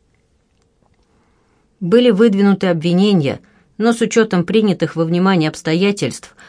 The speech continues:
отец отделался предупреждением. Скарлетт Йоханссон узнала об инциденте и о тяге отца к действиям. Должно быть, где-то провели неофициальную беседу, на которой обсудили его пригодность к деликатным делам.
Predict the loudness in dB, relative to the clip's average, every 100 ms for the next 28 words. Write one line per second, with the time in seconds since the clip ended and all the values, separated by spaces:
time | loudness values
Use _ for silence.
0 | _ -8 -4 0 -2 -2 -6 -4 0 0
1 | 0 -2 -6 -4 -4 -2 -4 -2 -4 -4
2 | -4 -8 -12 _ _ _ _ _ _ _
3 | _ _ _ _ _ _ _ _ -10 -2
4 | 0 0 0 0 2 0 -2 -2 -4 -2
5 | 0 2 2 0 -2 -6 -8 -4 -4 -2
6 | -2 0 0 0 -4 -6 -12 _ _ 0
7 | 2 2 -2 0 0 0 0 -2 -6 -4
8 | -4 -2 0 -2 -2 -6 -6 -6 -8 _
9 | _ _ _ -2 0 2 2 2 0 -4
10 | -4 -2 -2 -2 -2 0 2 2 2 0
11 | -4 -2 0 0 0 -2 0 2 2 0
12 | -2 -2 0 2 2 0 -2 -6 -2 0
13 | 0 -2 -4 -4 0 0 0 -2 -6 -10
14 | -6 -4 -2 -4 -2 -2 0 0 -2 -2
15 | -6